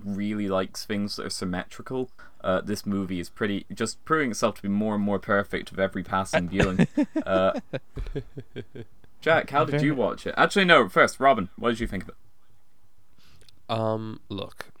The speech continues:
Speaker 3: I'm not gonna lie. This film do be quite nice, um, and good, um, and fun. Um, so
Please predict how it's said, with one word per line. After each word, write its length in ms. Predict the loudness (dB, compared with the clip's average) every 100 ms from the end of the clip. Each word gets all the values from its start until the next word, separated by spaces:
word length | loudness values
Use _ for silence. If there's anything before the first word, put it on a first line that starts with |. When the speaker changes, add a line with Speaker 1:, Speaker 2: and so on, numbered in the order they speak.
| -10
Speaker 3:
I'm 140 | -6 -2
not 180 | -2
gonna 180 | -2 -2
lie. 440 | 0 0 0 -2 -6 -12 -16 -16 -16 -14
This 140 | -12 -6
film 540 | -2 -2 -2 -4 -8 -12 -14 -12
do 200 | -6 -4
be 180 | -4 -6
quite 400 | -6 -4 -4 -2
nice, 640 | -2 -2 -2 -8 -12 -14 -16 -16 -16 -16 -16 -16 -10
um, 480 | -6 -4 -4 -6 -4
and 340 | 2 2 2 0
good, 380 | 2 0 -2 -8 -14 -16 -16 -16 -16 -16 -16 -10
um, 520 | -6 -4 -2 -4 -6 -2
and 240 | -2 0
fun. 420 | 0 0 0 -4 -12 -16 -16 -16 -16 -16 -14 -8
Um, 840 | -6 -4 -4 -4 -4 -8 -10 -12 -14
so 760 | -10 -6 -4 -4 -4 -4 -4